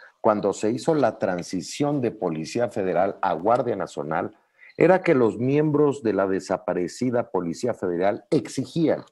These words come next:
el respeto a su antigüedad y los derechos laborales que ya tenían y les habían costado trabajo mantener. El tema del salario, los horarios y un área de vigilancia de respeto a sus derechos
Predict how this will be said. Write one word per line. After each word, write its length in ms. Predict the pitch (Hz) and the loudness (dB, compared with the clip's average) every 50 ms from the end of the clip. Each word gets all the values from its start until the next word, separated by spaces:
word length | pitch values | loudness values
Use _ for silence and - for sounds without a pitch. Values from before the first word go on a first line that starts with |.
| _ _ _ _ _ _ _ - | _ _ _ _ _ _ _ 2
el 160 | 131 123 113 | 2 2 4
respeto 800 | 110 113 113 110 - - - 160 160 160 - 160 147 - - - | 2 0 0 -2 -4 -4 0 0 0 0 0 -2 -2 -2 0 0
a 140 | 104 107 101 | 2 2 2
su 340 | - - 123 113 - - _ | 0 -2 -4 -4 -4 -6 _
antigüedad 840 | - 131 151 165 160 160 160 127 98 101 98 95 107 113 120 113 - _ _ _ _ _ | 0 0 0 0 0 -2 -4 -2 0 0 0 2 2 0 0 -2 -6 _ _ _ _ _
y 120 | - 131 127 | -2 0 0
los 200 | 117 120 110 92 | 2 0 0 0
derechos 440 | 107 107 113 131 131 - 131 123 107 | 0 0 0 0 -2 -4 -4 -2 0
laborales 600 | 104 95 90 92 92 95 101 113 113 113 - - | 0 0 2 2 2 2 2 0 -2 -4 -6 -6
que 140 | - - | -6 -4
ya 200 | 95 117 120 120 | 0 0 0 0
tenían 380 | - 117 92 107 127 127 90 73 - - - _ _ _ _ _ _ - | 0 -4 -2 0 -2 -2 -2 -4 -6 -12 -20 _ _ _ _ _ _ 0
y 120 | - 143 | 2 4
les 200 | 131 127 123 - | 4 4 2 2
habían 280 | 113 107 117 135 143 139 | 0 0 2 0 -2 -2
costado 500 | - - 104 - - 117 117 113 117 - | -2 -4 -6 -2 0 0 0 0 -2 -2
trabajo 460 | - 101 98 101 104 - - 98 90 | -2 0 2 2 2 0 0 -6 -4
mantener. 540 | 90 85 80 - - 80 73 76 71 69 _ _ _ _ _ _ _ _ _ _ _ _ _ _ _ _ _ | -4 -4 -6 -4 -8 -6 -4 -4 -6 -8 _ _ _ _ _ _ _ _ _ _ _ _ _ _ _ _ _
El 180 | - 98 95 87 | -2 -2 -2 2
tema 240 | - 147 160 180 170 | 2 2 2 2 2
del 220 | 143 127 110 - | 2 0 0 0
salario, 520 | - 98 85 78 80 90 101 117 120 107 - | -2 -2 0 2 2 0 0 -2 -4 -6 -6
los 280 | - 98 92 85 - - | -4 -2 -2 -2 -2 -2
horarios 680 | 90 87 98 120 123 110 90 76 73 - - _ _ - | 0 2 2 2 2 0 -2 -4 -6 -10 -18 _ _ -6
y 120 | - 131 | -2 2
un 180 | 131 131 127 127 | 2 2 2 2
área 320 | 123 123 123 123 123 120 | 0 0 0 2 2 0
de 160 | 110 104 104 101 | 0 0 -2 -2
vigilancia 800 | 101 104 101 - - - 98 92 101 110 120 117 107 - 120 107 | -2 -2 -4 -4 -4 -4 -2 0 0 0 -2 -2 -4 -4 -4 -2
de 140 | 95 92 | -2 -2
respeto 640 | 85 87 85 - - _ - 113 107 110 110 117 98 | -4 -4 -6 -8 -8 _ -4 -4 -2 -2 -2 -2 -2
a 40 | 87 | -2
sus 220 | - - 92 85 | -2 -4 -8 -4
derechos 560 | 78 92 90 101 110 107 107 - 123 - - | -2 0 0 0 -2 -2 -2 -4 -6 -6 -10